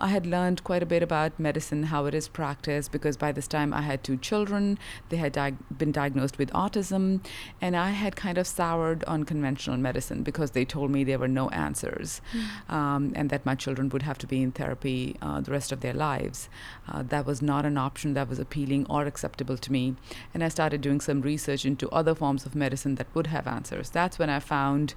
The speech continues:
Speaker 1: different kinds of, uh, medicine. There was homeopathic medicine and naturopathic medicine. And I first trained as a homeopath because, um, I read about this medicine making a big difference for children with autism.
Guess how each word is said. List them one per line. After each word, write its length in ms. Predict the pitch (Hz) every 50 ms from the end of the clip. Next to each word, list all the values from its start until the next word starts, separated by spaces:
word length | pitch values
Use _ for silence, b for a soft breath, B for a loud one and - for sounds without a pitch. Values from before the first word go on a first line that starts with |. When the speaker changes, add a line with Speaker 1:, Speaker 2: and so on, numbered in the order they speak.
| B B B B B B B B B - - 170 151
Speaker 1:
different 420 | - 202 202 - - 208 196 185
kinds 640 | - - 165 180 165 170 170 175 180 185 175 - -
of, 280 | - 151 - - -
uh, 380 | 156 151 143 143 139 135 135 139
medicine. 560 | 143 151 147 139 135 139 131 - 131 139 139
There 140 | 135 127 120
was 100 | 120 -
homeopathic 580 | 131 151 170 170 170 160 - 165 160 156 160 147
medicine 400 | 147 139 - 147 - - 139 135
and 160 | 127 131 139
naturopathic 540 | 170 180 - - - - 156 156 - 147 156
medicine. 540 | 147 139 - - - - 135 127 135 139 B B B B B B B B B B
And 100 | - 170
I 120 | 170 165 165
first 360 | - - 165 165 170 - -
trained 280 | - 185 175 180 180 170
as 100 | 160 165
a 60 | 160
homeopath 800 | 147 165 202 196 196 180 170 - - 147 139 143 151 - - -
because, 640 | 165 165 - 180 165 151 151 151 151 147 139 - - B B B B B B B B -
um, 720 | 180 170 160 156 151 147 151 147 147 143 143 143 - 254 - - - - - - - - - - - - - - - - - -
I 440 | 180 175 175 175 175 175 170 170 165 147 131 131
read 300 | 170 180 180 185 175 - -
about 460 | 170 151 156 147 147 151 151 - 139
this 220 | 156 160 156 -
medicine 360 | 151 139 139 147 - - 147
making 300 | 143 139 139 - 147 147
a 60 | 143 131
big 180 | 147 143 131
difference 400 | - - - - 143 139 139 -
for 100 | - 151
children 360 | 139 - - 147 131 127 143
with 100 | 131 131
autism. 560 | 131 139 143 151 - 143 131 131 131 - 233